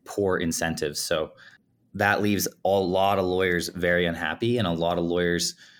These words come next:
in the solo independent settings, um, at a bit of a loss. You know, times are changing quickly, and it's really hard to keep up as a lawyer and an entrepreneur, you know, which would include marketing,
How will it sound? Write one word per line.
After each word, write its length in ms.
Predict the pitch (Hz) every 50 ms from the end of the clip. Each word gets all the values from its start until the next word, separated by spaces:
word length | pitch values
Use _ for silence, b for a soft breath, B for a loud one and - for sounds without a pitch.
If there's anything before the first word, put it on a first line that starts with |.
| b b b b _ _
in 160 | - 95 92 87
the 80 | 90
solo 440 | - - - 95 92 92 92 90 87
independent 520 | 90 90 85 85 - - 82 87 95 -
settings, 540 | - - 101 101 104 110 117 120 123 - - b b b b b b b -
um, 640 | - 87 87 85 82 82 82 82 80 78 76 73 - - _ _ _ _ _ _ _ - -
at 120 | 92 90
a 40 | 90
bit 160 | 85 98 92
of 100 | 90 85
a 40 | 85
loss. 600 | 80 76 76 80 87 92 113 - - - - - -
You 100 | - 90
know, 260 | 80 78 73 - - _
times 320 | - - 101 95 92 90 92
are 140 | 90 87 - _
changing 380 | - - 101 98 87 90 87 87
quickly, 360 | - - 90 - - 92 90
and 100 | 87 87
it's 160 | 87 85 -
really 180 | 104 98 92 90
hard 400 | 90 - - 92 90 92 90 90
to 260 | - - 87 80 76 b b b b b b _
keep 260 | - - 113 - -
up 180 | 95 90 87 -
as 140 | 95 85
a 40 | 90
lawyer 520 | 87 85 85 87 92 92 92 90 87 85 b b b b b b _ -
and 140 | - 101 101
an 80 | 98 92
entrepreneur, 720 | 90 90 90 - - - 90 87 87 87 87 87 85 85 - _
you 80 | - -
know, 240 | 80 80 - - - _
which 200 | - 87 87 -
would 120 | 101 90 87
include 300 | 87 87 - 92 90 85
marketing, 600 | 82 85 92 92 87 - 90 87 85 80 80 82